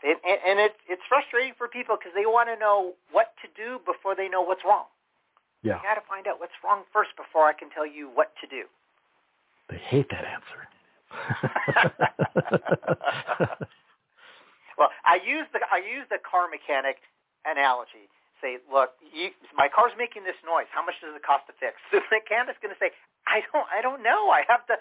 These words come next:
Speaker 1: put it on a scope. I have to do diagnostics. I gotta find out what's wrong. Why is it causing the noise? And then I can tell you how much it costs and what to do."
Speaker 2: Yeah, yeah. And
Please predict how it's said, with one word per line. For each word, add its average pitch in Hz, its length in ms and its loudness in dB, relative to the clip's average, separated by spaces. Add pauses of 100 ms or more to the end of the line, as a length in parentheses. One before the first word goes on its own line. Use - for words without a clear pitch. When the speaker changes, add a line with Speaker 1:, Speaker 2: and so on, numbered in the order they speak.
(240)
Speaker 1:
put 233 80 -2
it 240 160 -2
on 240 160 4
a 233 80 -6 (100)
scope. 277 300 2
I - 20 0
have 175 220 2
to - 80 -20
do 233 80 -12
diagnostics. 226 720 2 (300)
I 190 80 2
gotta 226 240 4
find 233 160 4
out 240 240 0
what's 240 240 0
wrong. 220 420 2
Why 175 160 6
is 208 80 -6
it 214 140 -6
causing 214 320 2
the 208 100 -8
noise? 233 460 2
And 220 160 -6
then 320 160 4
I 330 80 2
can 269 160 -6
tell 208 160 2
you 185 100 -6
how 185 120 -2
much 175 180 -8
it - 80 -18
costs 160 320 2
and 151 160 -20
what 147 240 -2
to 151 80 -12
do." 135 160 -4 (720)
Speaker 2:
Yeah, 104 240 0 (400)
yeah. 175 240 2 (1800)
And 165 340 4